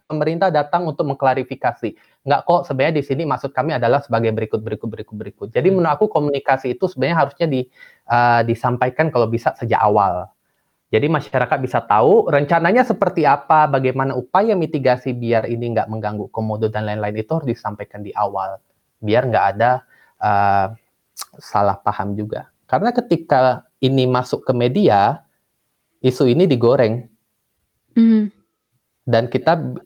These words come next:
Speaker 1: eh, itu tergantung medianya berpihak ke idealisme yang mana,
Speaker 2: Iya.
Speaker 1: ya nggak?
Speaker 2: <laughs> Iya, benar, benar.
Speaker 3: Benar, benar,
Speaker 2: Benar,
Speaker 3: benar.
Speaker 2: benar, benar. Tergantung banget,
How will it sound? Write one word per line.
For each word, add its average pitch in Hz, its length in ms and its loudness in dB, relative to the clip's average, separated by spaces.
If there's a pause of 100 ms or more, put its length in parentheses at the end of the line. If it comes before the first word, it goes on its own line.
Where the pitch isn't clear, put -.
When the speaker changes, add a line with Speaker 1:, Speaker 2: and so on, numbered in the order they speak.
(200)
Speaker 1:
eh, 117 480 4 (140)
itu 131 180 0
tergantung 123 560 0
medianya 120 480 2
berpihak 135 600 0
ke 147 120 4 (1120)
idealisme 107 520 2
yang 95 160 -4
mana, 104 380 -6
Speaker 2:
Iya. 147 160 -6
Speaker 1:
ya 113 100 -6
nggak? 95 180 -8 (140)
Speaker 2:
<laughs> - 140 -12
Iya, 185 160 0
benar, 156 260 -6
benar. 123 220 -14 (340)
Speaker 3:
Benar, - 20 -20
benar, 202 300 -2
Speaker 2:
Benar, 196 240 -4
Speaker 3:
benar. 190 160 -6
Speaker 2:
benar, 123 200 -8
benar. 117 200 -18 (540)
Tergantung 139 480 -8
banget, 143 340 -8